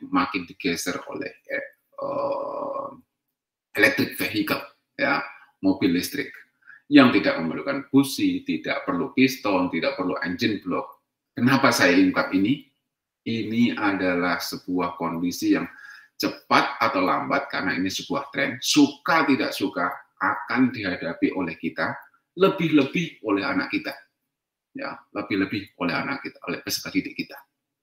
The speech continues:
Dia akan menghadapi sebuah kondisi yang jauh berbeda, karena kita mungkin ada di awal-awal situasi, sedangkan dia adalah di penghujung situasi. Tren ini. Kita di awal tren, dia di ujung tren.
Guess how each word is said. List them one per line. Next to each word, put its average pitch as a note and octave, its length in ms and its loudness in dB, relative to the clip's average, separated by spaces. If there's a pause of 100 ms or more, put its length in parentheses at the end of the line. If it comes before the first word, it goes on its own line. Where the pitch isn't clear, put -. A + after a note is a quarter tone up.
(280)
Dia A#2+ 240 6
akan A2 240 0
menghadapi F#2 400 0
sebuah F#2 560 0
kondisi F#2 560 4
yang F#2 400 4
jauh C#3 320 6
berbeda, C#3+ 560 8 (480)
karena A#2 320 4
kita E3 320 6
mungkin E3 480 6
ada C3 320 4
di F#3 520 8 (120)
awal-awal A2+ 1300 4
situasi, - 720 4 (240)
sedangkan F#2+ 400 2
dia A2 320 2
adalah F2+ 160 -2
di - 160 -4
penghujung E2+ 480 -10
situasi. - 560 -10 (1400)
Tren - 320 4
ini. - 240 -8 (240)
Kita - 240 -2
di - 160 4
awal - 240 6
tren, - 320 6
dia A#3 160 2
di A#3 160 4
ujung F#3 400 4
tren. - 240 2